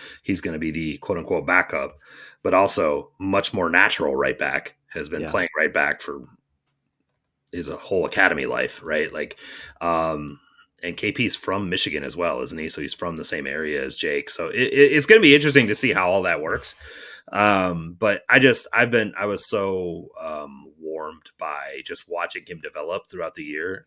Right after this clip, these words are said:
Speaker 1: and watching a young player be put in a position and take it and do something with it and, like, make it his own. And basically, and this is a fucking terrible thing for me to say, but basically retire Graham Zusi. That's basically what he did.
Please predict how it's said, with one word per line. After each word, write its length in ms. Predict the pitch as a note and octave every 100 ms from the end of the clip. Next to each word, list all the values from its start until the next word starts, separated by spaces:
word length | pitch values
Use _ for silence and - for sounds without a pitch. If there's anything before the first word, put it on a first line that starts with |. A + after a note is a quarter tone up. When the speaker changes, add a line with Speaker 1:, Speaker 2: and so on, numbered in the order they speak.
| E2
Speaker 1:
and 140 | E2
watching 340 | D#2+ F2 G#2+ F2+
a 60 |
young 300 | E2 E2 E2+
player 360 | - F2+ E2 E2
be 100 | D#2
put 240 | - G#2
in 60 | G2+
a 40 |
position 600 | - E2 E2 - E2+ D#2+ _ _ _ _ _ _ _
and 320 | - D#2+ C#2 -
take 240 | F#2+ F2+
it 160 | G#2 - _ _ -
and 100 | F#2
do 160 | D#2+
something 320 | - F2 G#2 F#2
with 140 | F#2+
it 180 | G#2 - _ - - _
and, 460 | F2 E2 D#2+ D2 D#2
like, 440 | E2 D#2 D2 - _ _ _ _ _ _ -
make 340 | E2+ F2 F2+
it 100 | G2
his 200 | G2 E2+
own. 360 | E2 F2 G#2 A2+ _ _ _ _ _
And 140 | F#2 D#2+
basically, 560 | F#2 G2 G#2+ - G2+ -
and 260 | G2 E2 - _ _ _ _
this 160 | - -
is 120 | C#2
a 140 | D2 C2 _ _ _
fucking 300 | - - D2
terrible 340 | - D2+ C#2+ C#2
thing 180 | D2+
for 100 | C#2
me 100 | C#2+
to 80 | -
say, 220 | - -
but 160 | - E2+
basically 340 | B2 C#3+ D#3
retire 420 | C3+ A#2+ A#2 G2 E2+
Graham 220 | E2+ D#2+
Zusi. 380 | - - - - _ _
That's 160 | - -
basically 320 | F2 D2+ -
what 120 | C#2
he 60 | C2+
did. 200 | C#2+